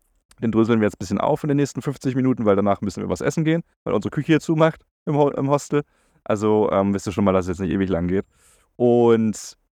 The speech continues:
ja, also erstmal ganz kurz zur, zum Update nochmal. Wir haben ja bestimmt im letzten Podcast auch davon erzählt, dass wir gerade in Guatemala sind, weil die politische Lage gerade nicht so dufte ist. Kommen wir nicht voran hier.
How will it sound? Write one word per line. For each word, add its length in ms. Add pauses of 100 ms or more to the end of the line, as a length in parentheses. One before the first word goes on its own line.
(140)
ja, 180 (120)
also 180
erstmal 280
ganz 140
kurz 160
zur, 460
zum 160
Update 380
nochmal. 420
Wir 100
haben 100
ja 380
bestimmt 340
im 60
letzten 240
Podcast 320
auch 80
davon 200
erzählt, 260
dass 100
wir 80
gerade 140
in 40
Guatemala 460
sind, 240
weil 120
die 80
politische 360
Lage 280
gerade 260
nicht 140
so 120
dufte 400 (160)
ist. 420 (400)
Kommen 160
wir 40
nicht 100
voran 260
hier. 200